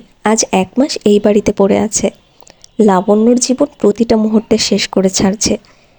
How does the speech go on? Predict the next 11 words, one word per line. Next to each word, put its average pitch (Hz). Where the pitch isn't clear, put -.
কিভাবে 285
লাবণ্যকে 233
খারাপ 196
বানাবে 233
আর 254
নিজে 214
ভালো 214
হবে, 277
সেই 208
চেষ্টাই 262
প্রতিনিয়ত। 202